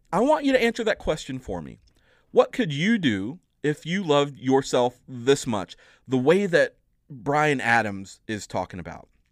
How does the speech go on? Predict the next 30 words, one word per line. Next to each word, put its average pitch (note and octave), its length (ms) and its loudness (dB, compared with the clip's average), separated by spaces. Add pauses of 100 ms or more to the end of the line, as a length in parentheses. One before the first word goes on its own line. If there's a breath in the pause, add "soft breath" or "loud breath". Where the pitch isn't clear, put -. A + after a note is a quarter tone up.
(600)
All E3+ 120 10
right. D3 180 6 (500 soft breath)
We F#3+ 120 -6
got A3 200 10
more G3+ 180 2
show F3+ 220 0
to D#3+ 80 2
go. B2 260 4
We D3+ 360 -4
got F#3 260 2
more D#3+ 240 2
songs E3+ 560 -4
to - 140 -8
go. E2+ 340 -8 (480 soft breath)
That A#3 220 0
was B3 180 4
just G#3 260 4
number F3 280 0
five. G2+ 440 -4
We're E3 280 2
up - 240 4
to G3+ 100 0
number E3+ 320 2
four, F#3 480 2
folks. G#2 320 -10
We're G3+ 160 -2
up A3 220 -2
to G3+ 100 -6
number E3 380 2
four. B2 520 0